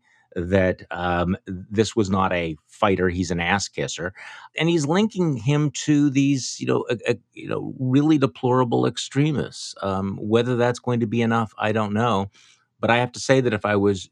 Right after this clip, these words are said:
drawing up a, you know, a, a strategy, and I am not a consultant, I'm not Tim Miller, these would be the hits, uh, the, the high points that I would certainly,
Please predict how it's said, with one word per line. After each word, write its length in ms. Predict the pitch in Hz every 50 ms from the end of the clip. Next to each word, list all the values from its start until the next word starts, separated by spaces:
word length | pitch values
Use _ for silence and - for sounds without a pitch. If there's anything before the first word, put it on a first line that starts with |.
| - 104
drawing 460 | 85 95 95 104 110 117 117 113 107
up 160 | 104 - -
a, 180 | 92 90 85 - _ _ _ _ _ _ _
you 80 | - 107
know, 240 | 98 92 92 92 92
a, 60 | 92 85 - - 98
a 80 | 98
strategy, 500 | - - - 110 104 113 113 117 92 87
and 100 | 85 85
I 120 | 87 95 104
am 140 | 98 92
not 200 | 90 92 110 110
a 60 | 101 92
consultant, 580 | - - 95 92 - 98 101 101 95 78 76
I'm 160 | 82 90 98
not 220 | 101 98 98 101 -
Tim 160 | - 104 95
Miller, 340 | 92 104 107 80 73 80 85 _ - _ _ _ _ _ -
these 200 | 113 127 123 135
would 100 | 127 101
be 100 | 104 120
the 120 | 98 104
hits, 480 | 95 107 113 - - - - - - -
uh, 220 | 95 95 - - -
the, 100 | - 101
the 100 | 95 101
high 140 | - 110 101
points 360 | 92 - - 107 104 101 -
that 140 | - 95 87
I 100 | 90 98
would 240 | 110 117 101 85 -
certainly, 640 | - - 107 - - 90 90 85 78 73 - - -